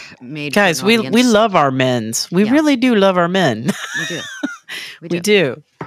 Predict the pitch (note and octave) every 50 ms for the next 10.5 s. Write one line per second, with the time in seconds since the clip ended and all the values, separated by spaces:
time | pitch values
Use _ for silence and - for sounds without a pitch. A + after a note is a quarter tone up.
0 | - - E3 F3 - F#3 E3+ - F3+ F#3+ - G3+ G3 F#3+ - D3 D3+ C#3+ D#3+ -
1 | - F3 F3 F3+ A3 A#3 A#3+ A#3 - B3 A#3+ A#3 G#3+ G3 F#3 F3 E3+ - G#3 G3+
2 | F3+ F3+ G3+ F#3 F3+ F3+ E3 E3+ D#3 _ _ _ _ _ - - - F#3 D#3 D3
3 | D3 D#3+ D#3+ D3+ B2 A2+ A#2+ A2+ - - F#2+ F2 G#2 G#2+ - A2 - - - -
4 | - - - - - - _ - D#3+ E3+ F3+ F#3+ G#3 A3+ A3+ G#3 - - F3+ F#3+
5 | F#3 F#3 G3+ G#3+ G3+ - - G3+ F#3 F3 F3+ E3+ D#3+ D#3 D3+ D3+ C#3+ - - D3
6 | C#3+ C#3 C3+ C3+ C3 - C#3+ D3+ D3+ C#3+ D3 D3 D3+ C#3 - C#3+ C#3+ C#3+ C#3+ -
7 | - C#3 C3+ B2 B2 - - C3 - - - _ _ - - D3+ - D3 D3 -
8 | D3 C3+ A#2+ - - - - - - _ - - - - - - - - - -
9 | - - - - - - - _ _ _ _ _ - A2 G#2+ B2 - - - -
10 | - - - - - - - - - -